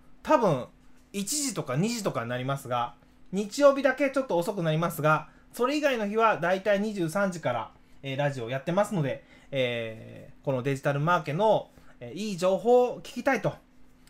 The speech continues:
で、ちょっと純一カミカミやけど、まあ話聞いたってもいいかなという方は、ぜひ、えー、チャンネル登録もしていただけたら、僕の励みになりますので、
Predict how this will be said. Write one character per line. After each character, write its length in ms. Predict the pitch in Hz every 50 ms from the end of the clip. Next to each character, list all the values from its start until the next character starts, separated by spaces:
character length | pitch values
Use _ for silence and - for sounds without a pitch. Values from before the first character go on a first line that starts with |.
| - -
で、 100 | 160 156
ち 80 | 165
ょ 40 | -
っ 40 | -
と 280 | 208 165 139 135 - 143
純 160 | 165 208 214
一 120 | 196 -
カ 140 | 170 - 196
ミ 100 | 220 240
カ 120 | 233 262 254
ミ 100 | 269 311
や 80 | 302
け 100 | 302 240
ど、 320 | 175 196 208 180 - - - - -
ま 180 | 185 262 302 190
あ 60 | 156
話 320 | 185 247 262 226 - -
聞 140 | - 247 254
い 40 | -
た 80 | 285
っ 80 | 277 277
て 80 | 254 202
も 100 | 202 233
い 40 |
い 40 | 240
か 100 | - 175
な 140 | 160 170 160
と 160 | - - - - - - - - -
い 80 | 220
う 40 | 269
方 240 | 269 359 349 330 240
は、 240 | 185 196 190 - - - - -
ぜ 120 | - 196
ひ、 240 | 185 196 131 - - - - -
え 300 | 143 135 131 127 127 117
ー、 20 |
チ 80 | - 156
ャ 60 | 151
ン 40 | 147
ネ 80 | 139
ル 60 | 135
登 180 | 131 - 196 214
録 140 | 196 170 160
も 160 | 131 117 117
し 60 | -
て 200 | - 156 139 - -
い 40 | 139
た 100 | 185 190
だ 60 | 208
け 100 | 208 202
た 100 | - 147
ら、 160 | 127 117 - - - - - - _ _
僕 160 | - 143 147 143
の 60 | 123
励 240 | 113 160 170 196 214
み 80 | 233
に 60 | 214
な 80 | 160 151
り 60 | 170
ま 100 | 190 202
す 100 | 196 185
の 60 | 165
で、 160 | 127 113 -